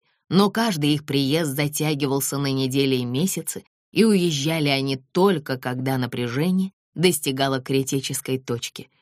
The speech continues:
Не успела я ответить сестре, как пришел имейл.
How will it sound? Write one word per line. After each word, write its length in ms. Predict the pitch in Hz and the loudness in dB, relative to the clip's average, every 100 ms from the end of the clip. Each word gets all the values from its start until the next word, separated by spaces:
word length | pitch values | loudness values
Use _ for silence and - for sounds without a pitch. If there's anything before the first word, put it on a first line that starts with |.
| _ _ _ | _ _ _
Не 160 | 160 190 | 4 4
успела 400 | 165 - 165 156 | 2 -2 -2 0
я 240 | 139 131 | -2 -4
ответить 500 | 131 135 139 131 127 | -2 0 0 -2 -6
сестре, 460 | 127 - 139 165 - _ _ | -6 -6 -4 -4 -6 _ _
как 200 | - 170 | 0 0
пришел 500 | - 143 - 147 143 | 4 2 4 4 6
имейл. 440 | 135 127 120 - | 6 4 2 -4